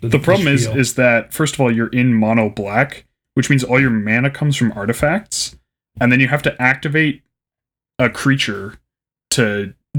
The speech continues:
Speaker 2: do the thing, and then also all your combos involve something going to the graveyard and then coming back into play.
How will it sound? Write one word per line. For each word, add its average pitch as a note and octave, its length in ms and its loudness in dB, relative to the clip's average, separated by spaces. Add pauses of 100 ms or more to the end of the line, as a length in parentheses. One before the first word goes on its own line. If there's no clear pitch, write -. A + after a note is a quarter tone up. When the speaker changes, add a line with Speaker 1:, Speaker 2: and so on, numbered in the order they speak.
(220)
Speaker 2:
do A#2 160 2
the G#2+ 100 -2
thing, A2 520 -2 (580)
and A#2+ 180 0
then B2 140 2
also C3+ 720 0 (280)
all B2 160 2
your B2 140 0
combos A#2 580 0
involve A2 360 0
something A2+ 320 -2
going G#2+ 240 -2
to G2+ 40 -6
the G2+ 80 -6
graveyard A2+ 460 -2
and C3+ 80 0
then C#3 140 2
coming C#3+ 240 0
back C#3 240 0
into D#3 100 0
play. F3 360 -4